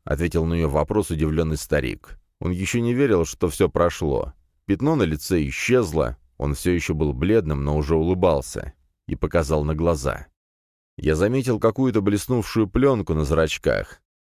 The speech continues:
«Это специальные линзы», — объяснил он. «Устройства, которые позволяют мне видеть даже невидимых существ, иначе бы не выжил». Он пришёл в себя только через пару минут.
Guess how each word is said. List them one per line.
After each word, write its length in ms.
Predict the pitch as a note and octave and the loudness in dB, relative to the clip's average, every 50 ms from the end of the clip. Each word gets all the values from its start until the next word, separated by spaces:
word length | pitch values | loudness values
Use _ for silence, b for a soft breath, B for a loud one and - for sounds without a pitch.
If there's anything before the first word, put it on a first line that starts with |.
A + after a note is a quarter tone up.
| _ _ _ _ _ _ | _ _ _ _ _ _
«Это 340 | - D2 F2 F2 E2+ - - | -6 -4 -2 -2 -4 -4 -6
специальные 680 | F2 - - G2 F2 - - G#2 F#2+ F#2+ F#2+ F#2+ F#2+ F#2+ | -6 -4 -4 -4 -2 0 0 2 2 2 0 0 0 2
линзы», — 640 | G2+ A2 A#2+ A2+ G2+ F2 D2+ B1 B1+ B1 A1+ - - _ _ _ | 2 2 2 2 0 -2 -4 -4 -6 -6 -8 -10 -16 _ _ _
объяснил 580 | - D#2 D2 D2+ E2 - - F#2 F2 D#2+ C#2 | -2 -2 -2 -2 -4 -4 -2 0 0 0 0
он. 280 | C2+ A#1+ G1+ G1+ - - - _ _ | -2 -2 -4 -6 -10 -14 -16 _ _
«Устройства, 760 | - - E2+ E2+ - - A#2 B2+ C3+ B2+ A#2+ - - E2 D#2+ | -2 -2 -2 -2 0 2 4 4 4 4 2 -2 -6 -6 -4
которые 440 | - F2+ F2+ - G#2 F#2 F2+ F2 D#2 | -4 -4 -2 0 0 2 2 0 -2
позволяют 640 | - F2+ D#2 D#2+ E2+ F2 F#2+ G2 F#2+ F2+ E2 - | -2 -2 0 0 0 2 2 2 2 2 0 -2
мне 220 | D2+ E2+ F2 E2+ | -4 -2 -2 0
видеть 360 | D#2+ D#2 F#2+ F2+ D2+ E2 D#2 C#2 | 0 0 -2 -2 -2 -4 -2 0
даже 320 | F2+ F2 E2 C#2+ D#2 D#2+ | 0 0 0 0 -2 -2
невидимых 520 | E2+ F2+ F2+ F#2+ G2 E2 G2 F#2+ F#2+ F2+ | -2 0 -2 0 0 0 0 0 0 -2
существ, 680 | - - G2 - - - G#2 E2 C#2+ - - - - - _ _ | 0 -2 0 0 2 2 2 0 0 -4 -10 -16 -20 -20 _ _
иначе 500 | - - D2+ D#2 D#2 D2+ D2+ D2 - - | -6 -4 -2 -2 0 0 -2 -2 -4 -6
бы 140 | D#2+ D2+ F2+ | -4 -4 -2
не 160 | F#2 G2+ G#2+ | -2 -2 -2
выжил». 640 | G2 E2 D#2 D#2 D2 C#2+ C#2 - C#2+ B1+ A#1 A1 - - _ _ _ _ _ _ _ _ _ _ _ _ _ _ _ | -2 -2 -2 -2 -2 -4 -4 -4 -4 -6 -6 -8 -14 -20 _ _ _ _ _ _ _ _ _ _ _ _ _ _ _
Он 200 | - C#3+ D#3+ D3+ | -2 0 0 0
пришёл 380 | - B2+ A#2 - - C3 A#2 G2+ | 0 -2 -2 0 2 2 2 2
в 60 | - | 0
себя 340 | - - G2 F#2 A2 A2 G#2+ | -2 -2 2 4 4 2 4
только 300 | - G2+ F#2 E2 - - | 2 0 0 2 0 -2
через 360 | - - F2+ D2+ D#2+ D2+ - | 0 0 0 0 0 -2 -4
пару 280 | - - F#2 E2+ D#2 D#2 | 0 2 2 2 4 2
минут. 500 | D#2 D#2+ D#2+ D2 C#2 - - - - | 2 0 0 -2 -2 -6 -8 -10 -16